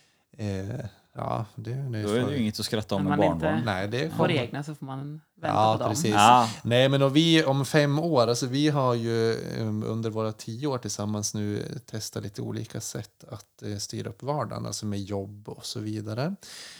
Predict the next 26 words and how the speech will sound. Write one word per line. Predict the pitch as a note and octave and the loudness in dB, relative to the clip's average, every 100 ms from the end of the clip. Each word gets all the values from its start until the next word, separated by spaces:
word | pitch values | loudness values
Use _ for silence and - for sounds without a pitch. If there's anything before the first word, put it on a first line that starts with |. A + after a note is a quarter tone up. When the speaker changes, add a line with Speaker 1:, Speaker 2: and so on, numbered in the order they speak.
| - | -16
Speaker 1:
Vi | A#2 A#2 | -4 -2
har | G#2+ G#2+ | 0 0
ju | G#2+ | 0
jobbat | G#2 G#2 G2 F#2+ G2 - - | 0 -2 -4 -8 -8 -14 -14
jättehårt | B2 A2+ - - F#2+ F#2+ G#2 G2+ - - | -8 -8 -10 -12 -12 -10 -10 -10 -12 -14
dygnet | A2+ G2+ F#2+ F#2+ G2 A2 | -10 -8 -8 -10 -14 -10
runt | G#2 G#2 - | -10 -10 -12
med, | G2 F#2+ | -14 -10
vi | G2+ | -6
har | A2+ | -6
drivit | A#2 A2+ A2 G#2+ | -4 -6 -6 -8
förskola, | - - - - A2+ A2 A2 | -8 -12 -12 -10 -8 -6 -6
vi | |
har | A#2 | -6
drivit | A2+ A#2 A2 | -6 -6 -6
butik, | A2 - - - - A#2+ | -8 -8 -12 -10 -10 -6
vi | |
har | A#2 | -4
drivit | A2+ A2+ A2+ A2+ | -4 -6 -6 -8
barnklädesbutik | A#2 G2 G2+ A2 G#2+ G#2 _ - A2+ - | -6 -6 -6 -10 -10 -12 _ -18 -16 -16
på | - | -10
nätet, | F#2+ G2 F#2+ - G2+ - | -8 -6 -8 -8 -10 -6
vi | A#2+ | -4
har | A#2+ | -2
haft | A2+ A2 - - | -4 -6 -14 -12
catering, | - A2 G#2 - - A2+ | -6 -6 -6 -12 -8 -6